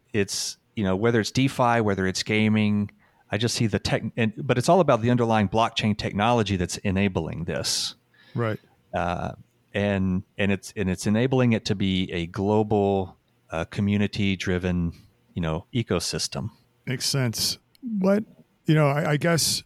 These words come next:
Speaker 2: I'm, I'm thinking about this from a, from an audience perspective, maybe people that haven't got into this space before.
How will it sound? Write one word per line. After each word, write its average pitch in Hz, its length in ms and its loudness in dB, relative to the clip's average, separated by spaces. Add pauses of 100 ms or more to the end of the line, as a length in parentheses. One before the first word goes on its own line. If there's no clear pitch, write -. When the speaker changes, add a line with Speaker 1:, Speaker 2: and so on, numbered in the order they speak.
Speaker 2:
I'm, 139 120 0
I'm 139 140 0
thinking 151 300 2
about 123 240 2
this 120 240 0
from 120 200 0
a, 107 240 2
from 120 160 -2
an 120 80 -2
audience 127 360 2
perspective, 113 520 -2
maybe 123 240 2
people 113 340 -2
that 107 120 0
haven't 113 240 0
got 104 200 -2
into 113 260 0
this 107 180 -2
space 107 320 -4
before. 107 580 -2